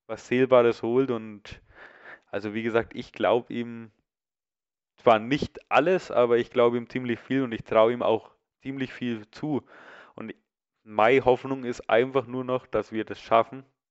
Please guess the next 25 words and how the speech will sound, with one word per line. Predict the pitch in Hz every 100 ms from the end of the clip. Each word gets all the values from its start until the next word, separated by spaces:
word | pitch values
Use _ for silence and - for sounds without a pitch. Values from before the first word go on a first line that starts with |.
| _ _
irgendwie | 131 151 151 - 135 143
in | - 123
dieser | 117 120 113 113 113 107 -
Liga | 123 139 151 160 156 - _ _
zu | _ 123
bleiben. | 110 117 143 175 - - - _
Sei | - 127
das | 143 -
jetzt | 135 - _
der | 120 107 -
vierzehnte, | - 165 - 147 143
sei | 135 123
das | 120
der | 123
fünfzehnte | - 175 180 - - 127 131 156
Tabellenplatz. | - 123 135 147 131 143 - - - _ _ _ -
Vierzehnter | - 127 - 120 113
sind | 110 113
wir | 123
ja | 123 127
jetzt | 127 - - -
seit | - 120 117 - - -
dem | 117
letzten | 120 - 123
Spiel. | - 123 147